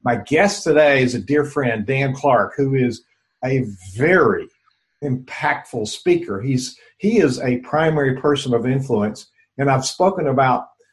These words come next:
leaders being influencers. And if I've, I've heard people tell stories, but there's nobody that I've heard that's better than Dan Clark.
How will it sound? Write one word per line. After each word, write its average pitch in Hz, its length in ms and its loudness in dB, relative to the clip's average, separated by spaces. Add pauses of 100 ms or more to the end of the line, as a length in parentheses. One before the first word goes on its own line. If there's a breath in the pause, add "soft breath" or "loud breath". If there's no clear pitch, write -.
(160)
leaders 156 720 2
being 143 420 0
influencers. 139 880 -2 (360)
And 127 140 2
if - 240 0 (400)
I've, 147 440 -2
I've 147 180 0
heard 214 320 2
people 147 260 -2
tell 139 300 -2
stories, 135 540 2
but 131 200 -6
there's 139 300 0
nobody 160 880 0 (420)
that 139 120 0
I've 190 160 0
heard 139 260 2
that's 127 300 -4 (100)
better 135 480 -2 (300)
than 123 160 -2
Dan 147 440 -2
Clark. - 500 0